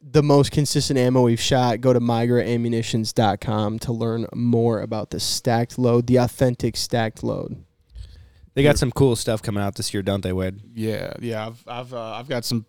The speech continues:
Speaker 3: pretty cool graphics that we've got in the works. I think I've showed you guys. A couple people have seen it. I've leaked a couple out, but,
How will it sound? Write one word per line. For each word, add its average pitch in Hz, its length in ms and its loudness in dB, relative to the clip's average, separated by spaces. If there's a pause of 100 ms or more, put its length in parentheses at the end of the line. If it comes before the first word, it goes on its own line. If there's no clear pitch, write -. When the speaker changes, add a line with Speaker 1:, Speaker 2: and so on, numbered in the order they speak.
Speaker 3:
pretty 117 300 -2
cool 110 280 -8
graphics 101 500 -8
that 92 100 -8
we've 110 140 -8
got 104 180 -8
in 107 80 -8
the 104 80 -10
works. 101 400 -10
I 117 60 -8
think 113 160 -4
I've 107 100 -10
showed 107 200 -6
you 104 120 -8
guys. 104 400 -6
A 120 40 -8
couple 123 140 -6
people 110 220 -8
have 104 80 -10
seen 107 220 -4
it. 107 80 -6
I've 110 120 -6
leaked 110 240 -8
a 110 60 -10
couple 107 280 -8
out, 107 320 -6
but, - 180 -12